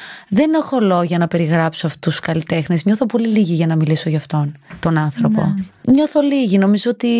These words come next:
Speaker 1: ε, ο κόσμος ξέρει, έχει αφήσει την μεγάλη του ιστορία και αυτό είναι οι καλλιτέχνες. Οι καλλιτέχνες δεν πεθαίνουν ποτέ.
Speaker 2: Όχι.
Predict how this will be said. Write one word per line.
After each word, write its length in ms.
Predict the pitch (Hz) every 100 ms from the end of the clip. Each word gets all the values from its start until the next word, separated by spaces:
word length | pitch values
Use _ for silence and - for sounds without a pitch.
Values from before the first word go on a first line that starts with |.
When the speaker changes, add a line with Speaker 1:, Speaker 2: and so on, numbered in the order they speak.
| 226 226 220
Speaker 1:
ε, 520 | 214 - 127 - 226
ο 100 | 226
κόσμος 340 | - 254 240 -
ξέρει, 300 | - 214 170
έχει 120 | 196
αφήσει 260 | - 196 -
την 360 | 185 180 180
μεγάλη 400 | 175 180 190 190
του 100 | 160
ιστορία 480 | 170 - 165 175 175
και 300 | 170 175 170 - _ - - - - - - _ _ _ _ -
αυτό 320 | 220 - 247
είναι 120 | 247
οι 40 |
καλλιτέχνες. 680 | 196 170 160 175 165 170 165
Οι 40 | -
καλλιτέχνες 520 | 185 180 226 240 214
δεν 220 | 226 233
πεθαίνουν 400 | 220 208 175 175
ποτέ. 260 | 165 170 185
Speaker 2:
Όχι. 320 | 170 170 -